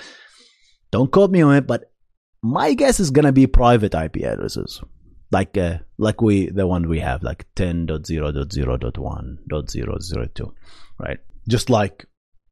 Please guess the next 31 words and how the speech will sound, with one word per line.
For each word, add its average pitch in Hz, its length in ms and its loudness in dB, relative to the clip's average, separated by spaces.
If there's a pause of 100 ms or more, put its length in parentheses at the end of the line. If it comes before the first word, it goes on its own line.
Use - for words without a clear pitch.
(400)
we 110 240 4
have 98 280 2
internally 87 640 -4
at 78 140 -6
your 82 140 -4
work, - 480 -4
right? - 180 -2 (500)
And 120 140 4
then 190 300 6 (200)
there 135 160 6
will 151 120 8
be 139 140 6
some 160 180 2
sort 156 180 4
of 127 80 0
a 127 60 2
network 127 340 2
address 113 320 0
translation 113 800 2
between 95 320 2
the 90 100 2
public 117 680 2 (520)
main 98 320 2
network, 92 460 -2
which 90 100 -6
is 78 180 -6 (200)
exposed - 480 -8
to 71 60 -6
the 82 60 -4
internet, 82 460 -2 (400)
and 90 260 -4